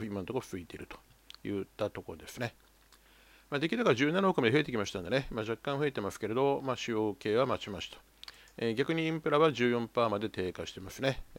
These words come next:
ちょっと動きは鈍いんですけど、まあ、じりじりと上がってるという感じです。えー、で、日経平均先物は、えー、あれですね。まあ、日足が買いになって、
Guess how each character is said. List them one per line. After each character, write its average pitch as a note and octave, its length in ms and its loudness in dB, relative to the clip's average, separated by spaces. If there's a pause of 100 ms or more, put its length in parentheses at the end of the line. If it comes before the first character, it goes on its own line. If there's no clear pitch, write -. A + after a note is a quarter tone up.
ち - 80 -12
ょ - 20 -12
っ - 80 -14
と A#2 100 -2
動 G#2+ 140 -4
き - 80 -4
は A2 80 -2
鈍 G#2+ 220 -2
い A#2 80 -2
ん A#2 80 -4
で C3+ 100 2
す - 80 -4
け F3+ 60 -4
ど、 F3+ 100 2
ま E3 80 4
あ、 A2 60 2
じ A2 100 -4
り G2+ 80 -2
じ F#2+ 80 -6
り F#2 120 -8
と B2 100 0
上 G#2 80 0
が F#2 60 -4
っ E2 40 -8
て - 160 -12
る A#2+ 100 -4 (120)
と F2 80 -8
い E2+ 80 -8
う - 20 -14
感 F2+ 220 -12
じ E2 80 -18
で D#2+ 100 -10
す。 - 160 -14 (1120)
え B2+ 360 2
ー、 B2 40 -4
で、 D#3 100 2
日 C#3+ 100 0
経 E3+ 120 0
平 E3 80 2
均 D3 100 0
先 A#2 240 -2
物 A2+ 180 0
は、 D3+ 200 6 (400)
え F#2+ 920 -4
ー、 F#2 60 -8
あ F#2+ 60 -6
れ F#2+ 40 -12
で F#2+ 120 -12
す C3 100 -6
ね。 C3+ 140 0 (920)
ま A#2 140 4
あ、 G2 40 2
日 - 140 -4
足 A#2+ 180 -2
が C#3 220 4 (240)
買 A#2 160 -2
い A2 60 -2
に G#2 60 -4
な G2 100 0
っ - 20 -8
て、 - 280 2